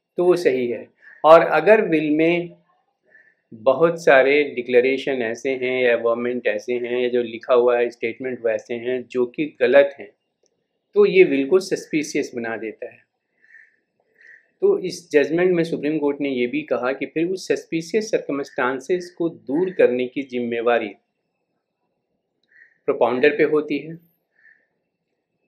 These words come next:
इसमें दूसरा व्यक्ति जो है वो है objector, जो will को अपोज करता है।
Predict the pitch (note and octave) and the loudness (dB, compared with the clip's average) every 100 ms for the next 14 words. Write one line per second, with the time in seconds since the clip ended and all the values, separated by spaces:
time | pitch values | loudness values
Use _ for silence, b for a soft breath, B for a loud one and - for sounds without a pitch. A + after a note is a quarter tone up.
0 | _ _ F#3+ - B3 E3 F3 G#3+ A#3 - | _ _ -10 -4 -2 -2 2 8 8 6
1 | D#3+ D3 D3 D3+ D#3 - F3 D#3+ D3 C#3+ | -4 -8 0 0 2 -2 0 2 4 4
2 | C#3 C#3 C3+ C3+ C#3 C3+ C3 C3 B2+ B2+ | 2 0 -2 -2 -2 2 4 4 2 -4
3 | - _ - C3+ B2 C#3 - - - _ | -8 _ -2 -2 0 -2 -4 -14 -14 _
4 | _ B2 D3+ E3+ C#3 C#3 G3 F#3 - D#3 | _ -6 0 0 0 -4 2 2 2 0
5 | D#3 - - - - - | 0 0 -2 -4 -12 -14